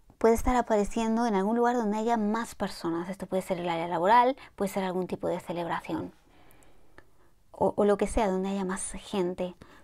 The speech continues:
Siete de oros. Siete de oros, reconciliación, ¿eh? Mira, para los que estáis conectando con alguien,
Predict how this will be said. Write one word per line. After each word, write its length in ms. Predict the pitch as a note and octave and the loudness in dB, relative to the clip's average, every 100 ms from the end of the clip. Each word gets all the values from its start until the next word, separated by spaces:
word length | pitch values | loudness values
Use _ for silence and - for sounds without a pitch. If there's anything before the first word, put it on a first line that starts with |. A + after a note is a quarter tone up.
| - - _ - - - - | -20 -20 _ -20 -20 -20 -12
Siete 420 | - A#3+ A#3+ C4 | 2 4 6 4
de 180 | A#3+ - | 2 -2
oros. 600 | A#3 A3 F#3+ F#3+ - - - G#3 - - - - - | -4 -4 -6 -10 -14 -18 -18 -18 -16 -18 -20 -18 -2
Siete 220 | A3 A#3+ | 0 2
de 80 | B3+ | 0
oros, 180 | B3 A#3 | 0 -2
reconciliación, 760 | G#3 G3 G3 F#3+ - G#3 G#3+ | -4 -4 -4 -6 -8 -8 -8
¿eh? 100 | G#3+ - - - - - - - | -8 -12 -20 -20 -20 -20 -10 -4
Mira, 240 | A#3 - - - _ _ _ - - | -2 -4 -8 -20 _ _ _ -20 -8
para 140 | A3+ A#3 | 2 2
los 120 | A#3 | 4
que 60 | |
estáis 240 | A#3+ C#4+ C#4 | 4 4 6
conectando 460 | D4+ D4 C4+ B3+ | 6 6 4 2
con 160 | B3 F#3+ | 0 0
alguien, 340 | F3 E3+ E3+ | 0 0 -6